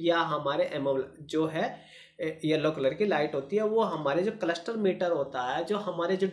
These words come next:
ड्राइवर्स जो गाड़ी को चला रहा होता है उसको indications करता है। जैसे वो लाइट अंदर आती है तो जो owners या ड्राइवर चला रहा होता है तो उसे पता लग जाता है कि कार के अंदर कुछ ना कुछ fault आ जाता है।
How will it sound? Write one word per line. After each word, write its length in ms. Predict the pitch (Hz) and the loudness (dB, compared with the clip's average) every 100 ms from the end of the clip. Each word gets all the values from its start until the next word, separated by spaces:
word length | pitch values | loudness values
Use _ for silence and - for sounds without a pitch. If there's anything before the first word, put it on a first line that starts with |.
| - | -2
ड्राइवर्स 600 | 123 127 156 202 196 - | 0 0 2 0 -2 -8
जो 200 | 160 165 | -2 -2
गाड़ी 340 | 160 110 117 131 | 0 -2 -2 -2
को 120 | 135 | -2
चला 400 | 185 - 101 107 | -4 -4 -6 -4
रहा 100 | 147 | 0
होता 260 | 156 127 139 | 0 0 -2
है 80 | 151 - | -4 -4
उसको 280 | 180 - 254 | -8 2 4
indications 580 | 233 202 180 165 170 - | 6 4 2 0 -6 -4
करता 320 | 110 95 101 | -8 -8 -12
है। 180 | - - _ - - - | -14 -20 _ -20 -20 -2
जैसे 360 | 170 175 220 294 | 2 4 2 0
वो 120 | 294 | 0
लाइट 400 | 254 202 226 - | 2 4 4 0
अंदर 360 | - 156 175 202 | -2 -2 2 0
आती 440 | - 135 147 202 | 0 -4 -2 0
है 180 | 175 170 | 0 0
तो 160 | 170 202 196 202 190 - _ 151 | -2 2 2 2 0 -8 _ -20
जो 220 | 139 202 254 277 - 160 | 0 6 8 8 4 0
owners 440 | 165 190 220 - 202 | 2 2 -2 -4 0
या 300 | 190 180 180 | 2 4 4
ड्राइवर 400 | 165 131 139 180 | 2 0 2 2
चला 320 | 180 135 127 | 0 -4 -2
रहा 100 | 151 | 0
होता 180 | 165 156 | 0 -2
है 60 | 175 | -2
तो 80 | 196 | 0
उसे 220 | 185 240 - | 0 -2 -4
पता 260 | 180 196 | -2 0
लग 200 | 208 123 | 0 0
जाता 280 | 131 120 - | -2 -4 -4
है 200 | 113 147 | -2 -2
कि 140 | - 214 - | -4 -6 -2
कार 340 | 165 175 220 | 4 4 4
के 60 | 226 | 0
अंदर 220 | 170 156 170 | 0 0 -2
कुछ 220 | 202 196 | -4 -4
ना 80 | 214 | -6
कुछ 200 | 202 220 | -6 -8
fault 320 | - 143 127 | 0 0 0
आ 60 | 101 | -4
जाता 260 | 98 95 92 | -6 -10 -14
है। 200 | - | -20